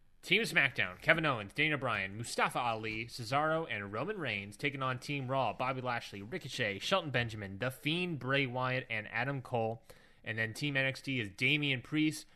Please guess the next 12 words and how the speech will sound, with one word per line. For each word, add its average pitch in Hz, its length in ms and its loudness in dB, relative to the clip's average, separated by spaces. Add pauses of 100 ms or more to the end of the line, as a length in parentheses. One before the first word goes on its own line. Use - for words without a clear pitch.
(120)
Bronson 151 580 2
Reed, 101 400 -4
E 160 200 0
C 165 260 -2
three, 165 480 0 (340)
Isaiah 139 460 6
Swerve 226 540 4
Scott, - 420 0 (280)
and 113 340 0
Matt 117 400 0 (360)
Riddle. 92 600 2 (1200)
So 120 240 -2